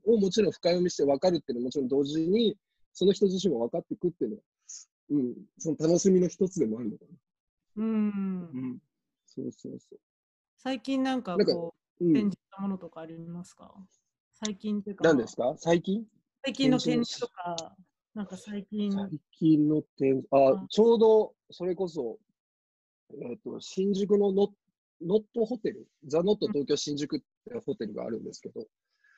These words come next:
Speaker 2: うん。
Speaker 1: そこの、えっと、館内のアートキュレーションを僕やらせてもらって、二階にそのギャラリースペースがあったんですけど、
Speaker 2: うん。
Speaker 1: そのギャラリースペースで今、えっと、ちょうど写真展を、
Speaker 2: うん、うん。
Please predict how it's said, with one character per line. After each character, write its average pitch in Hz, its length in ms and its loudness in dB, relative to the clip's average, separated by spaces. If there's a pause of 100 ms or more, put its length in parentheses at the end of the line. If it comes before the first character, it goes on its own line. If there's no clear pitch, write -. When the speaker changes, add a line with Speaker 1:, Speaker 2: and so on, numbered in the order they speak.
(100)
Speaker 2:
う 208 60 -4
ん。 180 220 -4
Speaker 1:
そ 175 80 -6
こ 196 100 2
の、 196 320 4 (100)
え 139 60 6
っ 123 40 2
と、 127 440 0 (640)
館 180 180 2
内 127 240 -2
の 120 220 -4
ア 143 60 2
ー - 40 -12
ト 143 100 -2
キ - 100 -6
ュ 131 40 0
レ 139 80 8
ー 131 40 4
シ - 100 -10
ョ 113 40 -10
ン 104 40 -12
を - 40 -8
僕 113 200 -6
や 107 80 -6
ら 110 120 -6
せ - 80 -10
て 117 80 -4
も 120 100 -2
ら 113 60 -6
っ 110 40 -12 (180)
て、 156 160 2
二 135 160 -2
階 180 200 6
に 185 120 4
そ 180 120 -2
の 170 80 0
ギ 143 100 4
ャ 143 40 6
ラ 151 100 6
リ 151 100 4
ー 151 60 0
ス - 100 -14
ペ 156 120 2
ー 127 40 2
ス - 120 -8
が 113 80 -10
あ - 20 -14
っ - 100 -20
た - 80 -14
ん - 40 -18
で - 60 -20
す - 80 -20
け 110 80 -8
ど、 113 120 -4
Speaker 2:
う - 20 -4
ん。 - 60 -6 (880)
Speaker 1:
そ 180 120 -2
の 202 100 2
ギ 190 120 2
ャ - 20 2
ラ 202 120 4
リ 202 120 6
ー 202 40 4
ス - 160 -6
ペ 202 200 6
ー 185 40 2
ス 185 180 -4
で 196 180 4
今、 180 240 4 (200)
え 120 80 0
っ 107 120 -4
と、 117 100 0
ち 107 140 -2
ょ 170 80 6
う 156 40 4
ど 147 200 6
写 - 180 -4
真 160 240 0
展 151 180 0
を、 180 40 -10 (580)
Speaker 2:
う 220 60 -6
ん、 196 240 -4
う 143 80 0 (160)
ん。 - 60 0